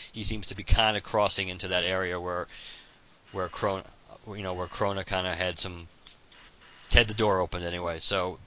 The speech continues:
maybe it's not, I mean, you know, they could retcon it again where they were working together. I don't know. I think you're right. I, I, toward, toward, yeah, I, I think it's tough. I mean, even the Volthoom stuff,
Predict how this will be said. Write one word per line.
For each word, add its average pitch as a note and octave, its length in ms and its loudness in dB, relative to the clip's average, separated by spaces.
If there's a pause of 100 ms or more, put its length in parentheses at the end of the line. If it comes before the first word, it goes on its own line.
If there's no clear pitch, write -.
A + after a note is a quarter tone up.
(160)
maybe C#3 460 8
it's G#2+ 140 -2
not, C3 100 10
I B2 60 8
mean, A#2+ 320 4
you B2+ 100 -6
know, A2+ 80 4
they A#2 100 6
could A2 140 2
retcon G#2+ 420 4
it G2 60 -2
again G#2 240 0
where G2 80 -2
they G2 60 -2
were F#2+ 120 -2
working F#2+ 300 -4
together. F2+ 420 -4
I F#2+ 140 -2
don't F#2 100 -6
know. F2+ 180 -8 (280)
I A#2+ 100 6
think C#3 220 0
you're A#2+ 120 4
right. A#2 360 8 (600)
I, A#2+ 200 2 (120)
I, A#2 240 0 (100)
toward, B2 240 -2 (140)
toward, B2+ 380 0
yeah, A2 400 4
I, A#2 240 0 (120)
I B2+ 140 -4
think F3 300 0 (1500)
it's F3 240 2
tough. C3 420 8
I A#2+ 80 0
mean, A2+ 380 -2 (140)
even D#3 180 -2
the C3 80 2
Volthoom A#2+ 560 4
stuff, A2+ 320 2